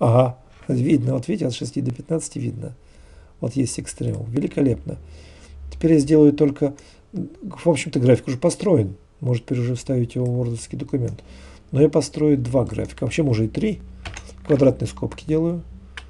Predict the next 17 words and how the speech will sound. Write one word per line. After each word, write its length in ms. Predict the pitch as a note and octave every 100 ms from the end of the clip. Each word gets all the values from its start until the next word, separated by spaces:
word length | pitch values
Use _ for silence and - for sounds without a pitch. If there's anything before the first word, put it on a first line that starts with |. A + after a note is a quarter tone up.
| - - - -
Квадратные 460 | C#3 B2 B2 -
скобки 400 | A2 - - - -
делаю. 240 | E3 F#3 F#3+ - - - - -
Это 200 | D3+ -
копирую. 600 | C3+ A#2+ B2 C3 F3+ F3+
И 140 | -
другое 440 | F3 F3+ G3+ A3 G3+
значение 520 | D#3 D#3+ D#3 D3 C#3+ - - -
b 200 | - B2+
даю, 340 | A2+ A2+ A2+ A#2+ G#3+
запятая. 680 | D3 A2+ A#2 - F3 F3+ F3+ - - - -
И 40 |
другое 240 | D3 C#3+ F3+
значение 340 | D3 A#2+ C3+
b. 140 | A2 A#2+
Например, 480 | D3 F3 D3+ F#3
b 320 | D3+ C3+ E3